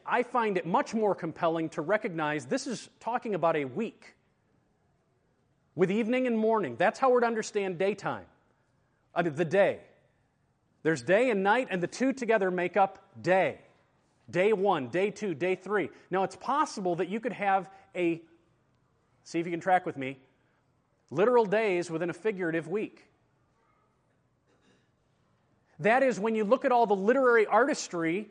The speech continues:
that's part of this chapter, days one through, through three corresponding with days four through five, isn't it possible that even though it's presenting it as a week,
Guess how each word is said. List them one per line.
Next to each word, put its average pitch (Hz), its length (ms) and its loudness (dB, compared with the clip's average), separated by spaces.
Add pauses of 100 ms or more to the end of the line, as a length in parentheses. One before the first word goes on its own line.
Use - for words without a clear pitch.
(140)
that's 180 180 0
part 247 260 2
of 202 100 0
this 190 160 -2
chapter, 196 640 -2 (1000)
days 190 220 2
one 226 220 2
through, 220 340 -4
through 214 200 -4
three 226 300 -4
corresponding 220 600 0
with 190 120 -2
days 208 260 0
four 220 260 0
through 214 160 -6
five, 208 400 0 (220)
isn't 220 200 4
it 240 140 -4
possible 240 480 -2
that 185 120 -4
even 254 180 -2
though 254 80 0
it's 240 120 -4
presenting 240 580 -2
it 214 80 -2
as 190 220 0
a 185 140 2
week, 208 680 -2